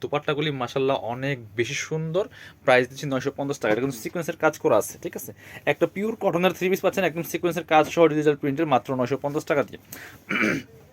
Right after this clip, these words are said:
কটনের মধ্যে একটু গর্জিয়াস কাজ করা এগুলো, কাজ বলতে সিকোয়েন্সের কাজ করা আছে, ফুললি ফুল। এই যে আরেকটা সুন্দর কালার দেখেন ভিউয়ার্স,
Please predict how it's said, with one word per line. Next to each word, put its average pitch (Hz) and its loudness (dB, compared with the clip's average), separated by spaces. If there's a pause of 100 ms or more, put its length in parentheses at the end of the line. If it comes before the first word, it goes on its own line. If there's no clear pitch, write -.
(500)
কটনের 180 2
মধ্যে 180 -2
একটু - -4
গর্জিয়াস 131 2
কাজ 147 0
করা 98 0
এগুলো, 90 -4
কাজ 127 0
বলতে 143 -2
সিকোয়েন্সের 143 -4
কাজ 143 -2
করা 151 2
আছে, 151 -2
ফুললি 143 -4
ফুল। 180 -6 (360)
এই 143 6
যে 151 4
আরেকটা 147 6
সুন্দর 185 -4
কালার 117 4
দেখেন 98 -4
ভিউয়ার্স, 87 -10